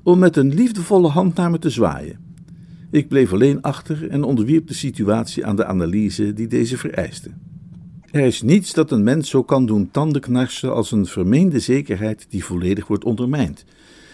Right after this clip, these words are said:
En het was met een dof gevoel in de maagstreek, alsof ik was getroffen door zo'n zware medicijnbal, zoals me ooit is overkomen op de boot naar Amerika,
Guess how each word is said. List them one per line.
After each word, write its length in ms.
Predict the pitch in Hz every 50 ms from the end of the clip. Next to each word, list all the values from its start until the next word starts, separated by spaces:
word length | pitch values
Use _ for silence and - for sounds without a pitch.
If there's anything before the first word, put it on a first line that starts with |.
| - _ -
En 140 | 147 139
het 140 | 139 123 104
was 280 | 131 139 131 117 - -
met 200 | 127 113 95 101
een 200 | 107 101 90 87
dof 220 | - 170 160 -
gevoel 440 | - - 107 - - 139 127 113 -
in 100 | 98 92
de 80 | 90 90
maagstreek, 800 | 98 127 175 170 - - - - - - 85 87 110 143 -
alsof 340 | - 117 - - 101 - -
ik 140 | 90 78 -
was 200 | 92 87 - -
getroffen 520 | - 87 - - 110 101 - - 90 85
door 180 | 82 90 82 -
zo'n 240 | - 85 85 82 82
zware 400 | - 98 90 82 78 76 82 82
medicijnbal, 960 | 82 73 73 - - - - 143 156 165 151 104 85 80 87 110 156 165 - - - - - -
zoals 300 | - - 95 90 85 -
me 100 | - -
ooit 220 | - 98 87 82
is 120 | 82 78 -
overkomen 640 | - 80 78 67 - - - 92 90 87 85 87 -
op 120 | 85 82
de 100 | 87 82
boot 240 | 85 90 90 90 -
naar 120 | - 80
Amerika, 600 | 85 117 147 180 180 143 107 - 123 135 170 -